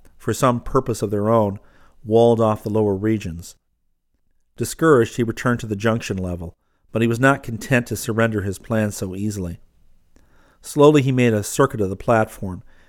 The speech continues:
examining the walls and ceiling. He found an air shaft, a wide opening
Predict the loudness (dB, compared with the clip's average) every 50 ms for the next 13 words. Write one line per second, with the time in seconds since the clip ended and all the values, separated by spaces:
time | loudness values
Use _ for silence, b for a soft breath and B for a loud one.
0 | b b b -10 -6 -2 0 2 2 2 2 0 0 -2 -2 0 2 4 4 4
1 | 4 2 -2 -6 -10 -12 -12 -10 -8 -6 -6 -6 -6 -8 -10 -12 _ _ _ _
2 | _ _ _ _ _ _ _ _ _ _ _ _ _ _ -12 -4 0 2 2 2
3 | 0 -2 -4 -2 0 2 2 0 0 -4 -6 -6 -6 -6 -10 -12 -16 -20 _ _
4 | _ _ _ _ _ _ _ _ -12 -10 -4 0 4 6 6 6 6 4 4 2
5 | 0 0 0 0 -2 -4 -4 -6